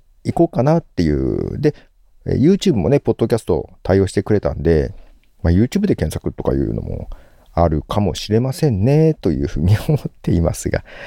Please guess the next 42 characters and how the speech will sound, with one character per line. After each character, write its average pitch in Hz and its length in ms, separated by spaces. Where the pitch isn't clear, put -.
あ - 80
と 196 120
だ 180 100
け 165 80
ど、 123 80
ス - 160
レ 233 80
ッ 240 100
ズ 233 120
が 220 120
ね、 104 420
音 240 320
声 240 380
投 226 260
稿 101 160
が 80 100
し - 220
や 165 120
す - 220
い 113 80
の 90 80
よ、 78 160
ア - 40
プ - 160
リ 85 140
か 90 160
ら 87 120
ね。 123 340
だ 101 80
か 101 80
ら 85 40
ス - 140
レ 147 80
ッ - 60
ズ - 120
の 208 100
方 156 460
な 110 160
ん 143 100
か - 200
に 92 140
も、 69 260